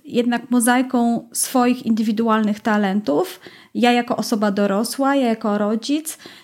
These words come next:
no jak również moje dziecko, właśnie to, co słusznie zauważyłaś, że, że stwierdziłam nagle, że jednak moje dzieci nie są kopią mnie samej czy mojego męża, tylko oni mają swój, swój własny układ,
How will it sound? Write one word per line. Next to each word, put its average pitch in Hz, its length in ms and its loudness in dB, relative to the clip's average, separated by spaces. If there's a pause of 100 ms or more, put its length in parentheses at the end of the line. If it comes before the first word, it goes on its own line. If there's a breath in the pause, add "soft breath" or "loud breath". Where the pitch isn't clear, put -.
(100)
no 226 100 2
jak 233 140 2
również 247 360 0
moje 233 260 2
dziecko, 294 500 0
właśnie 214 260 -6
to, 214 80 -8
co 208 260 -4 (160)
słusznie 294 460 0
zauważyłaś, 220 760 2
że, 214 240 -2 (200)
że 214 240 -4 (160)
stwierdziłam 240 680 0
nagle, 226 260 -2
że 214 140 -4
jednak 220 300 -4
moje 254 320 4
dzieci 233 360 -4
nie 247 260 2
są 240 340 -2 (600)
kopią 247 500 2
mnie 247 340 4
samej 233 420 0
czy 240 200 -8
mojego 214 340 -2
męża, 214 440 0 (420 loud breath)
tylko 262 320 -2
oni 262 480 2
mają 226 340 0
swój, 214 440 -2
swój - 240 0
własny 254 360 0
układ, 220 520 -6